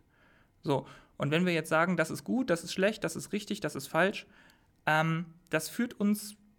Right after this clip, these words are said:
nirgendwo hin, wo's schön ist, weil ich lade unsere Klienten auch immer dazu ein, nicht mehr dieses Maß zu nehmen, richtig und falsch, sondern funktioniert und funktioniert nicht.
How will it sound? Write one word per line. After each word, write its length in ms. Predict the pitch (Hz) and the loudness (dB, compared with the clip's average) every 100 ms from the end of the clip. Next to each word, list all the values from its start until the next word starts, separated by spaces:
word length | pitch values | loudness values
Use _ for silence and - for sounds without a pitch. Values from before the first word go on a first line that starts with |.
| _ | _
nirgendwo 540 | - 190 220 269 233 214 | -2 2 4 2 2 4
hin, 180 | 233 202 | 6 4
wo's 140 | 190 | 0
schön 300 | - 233 220 | 0 2 2
ist, 260 | 135 - - | 2 -4 -4
weil 140 | 160 | -2
ich 100 | 180 | -2
lade 260 | 180 165 185 | 0 2 2
unsere 320 | 196 208 196 | 2 2 0
Klienten 480 | - 170 170 202 190 | -2 -2 -2 0 -2
auch 120 | - | -2
immer 160 | 185 175 | 0 2
dazu 300 | 175 - - | 0 0 -2
ein, 440 | 151 170 185 185 - | 0 0 -2 -2 -2
nicht 260 | 180 196 | -2 0
mehr 160 | 196 180 | 2 2
dieses 340 | 180 170 165 | 0 -2 -2
Maß 320 | 165 165 196 | 0 0 -2
zu 100 | - | -2
nehmen, 220 | 180 175 165 | 0 0 0
richtig 320 | 190 - - | -2 -4 -8
und 100 | - | -4
falsch, 340 | 175 180 202 | 2 2 2
sondern 240 | 175 165 156 | -2 -2 -2
funktioniert 680 | 185 185 - 165 180 202 | 0 0 0 2 2 2
und 120 | 175 - | -2 -2
funktioniert 640 | 175 175 160 151 147 175 | -4 -2 -4 -4 -4 -2
nicht. 360 | 165 - - | -2 -4 -14